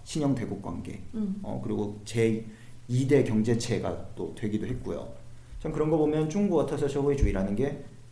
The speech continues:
Speaker 1: 참 어떤 일정한 부분 의미가 있는 개념인 것 같아요.
Speaker 2: 어, 네.
Speaker 1: 네.
Speaker 2: 그쵸. 굉장히 크다고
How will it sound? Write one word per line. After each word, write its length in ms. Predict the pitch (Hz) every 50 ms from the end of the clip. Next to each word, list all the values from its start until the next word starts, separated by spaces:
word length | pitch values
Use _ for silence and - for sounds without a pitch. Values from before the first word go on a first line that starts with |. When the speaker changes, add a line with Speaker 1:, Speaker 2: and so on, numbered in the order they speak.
| - -
Speaker 1:
참 380 | - - 175 160 131 98 - - - - - - - - -
어떤 460 | 117 113 - 156 156 151 127 - - - -
일정한 500 | - 123 120 123 160 170 170 165 151 131
부분 280 | - 123 107 123 147 160
의미가 420 | - - - 120 117 135 165 196 165
있는 420 | 110 101 104 117 143 156 139 104 104
개념인 300 | - 98 95 95 92 92
것 100 | 92 87
같아요. 260 | - - - 113 - - - - - - 196 -
Speaker 2:
어, 260 | 240 240 233 220 202 -
네. 140 | - 190 185 180 - - - - -
Speaker 1:
네. 200 | 196 190 - - -
Speaker 2:
그쵸. 360 | - - - - 202 190 190 196 185 185 185 -
굉장히 300 | - 190 190 190 185 175 -
크다고 460 | - - - 277 277 247 226 - 180